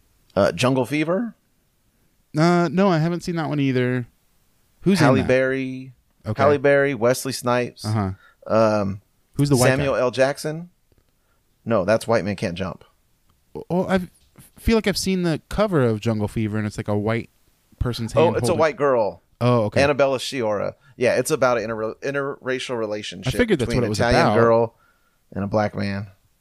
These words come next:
Speaker 2: Oh, okay, okay. When you said Halle
Speaker 1: Um,
Speaker 2: Berry, I just figured she was the main person
Speaker 1: No,
Speaker 2: in that.
Speaker 1: no, she plays a, she plays a crackhead.
Speaker 2: Oh, shit.
Speaker 1: Samuel Jackson plays a crackhead.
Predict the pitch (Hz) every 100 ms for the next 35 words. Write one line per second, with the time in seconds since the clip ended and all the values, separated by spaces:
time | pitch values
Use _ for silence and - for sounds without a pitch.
0 | _ 127 127 107 - 87 92 98 90 -
1 | _ _ _ _ _ _ _ - 113 131
2 | 151 139 127 - 120 127 117 104 104 92
3 | 92 110 95 92 - 104 95 87 92 90
4 | 87 87 - _ _ _ _ _ _ _
5 | _ _ _ - 117 113 113 117 107 117
6 | 110 - - 202 160 120 90 98 _ -
7 | - 190 180 - 110 117 95 90 98 _
8 | _ _ _ _ - 135 254 - - 202
9 | - - _ _ _ _ _ _ _ _
10 | _ _ - - 151 175 131 143 165 -
11 | 139 131 113 92 - 104 - 107 95 95